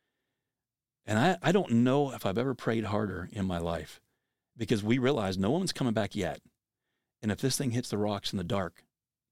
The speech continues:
that's it. We really are sunk. But it was one of those things where in those instances, God has a way of letting us know that he is the one who is in control.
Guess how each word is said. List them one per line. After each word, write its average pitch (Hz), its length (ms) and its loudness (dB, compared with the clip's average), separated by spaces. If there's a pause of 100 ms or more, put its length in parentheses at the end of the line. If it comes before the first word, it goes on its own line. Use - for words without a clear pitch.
(160)
that's 98 200 -6
it. 113 160 -2 (200)
We 110 100 -2
really 92 280 2
are 110 140 0
sunk. - 400 -4 (1160)
But 110 160 4
it 107 80 2
was 104 140 2
one 113 160 2
of 156 80 0
those 123 260 0
things 110 240 0
where 101 240 0
in 143 220 2
those 151 180 2
instances, 120 640 0
God 127 300 2
has 131 200 -2
a 113 40 2
way 87 420 -4 (1900)
of 107 100 -2
letting 131 280 4
us 120 160 2
know 98 220 2
that 95 140 -2
he - 260 -2
is 131 80 0
the 117 80 -2
one 104 200 0
who 101 360 -4
is 98 200 -4
in 95 100 -2
control. 92 500 -6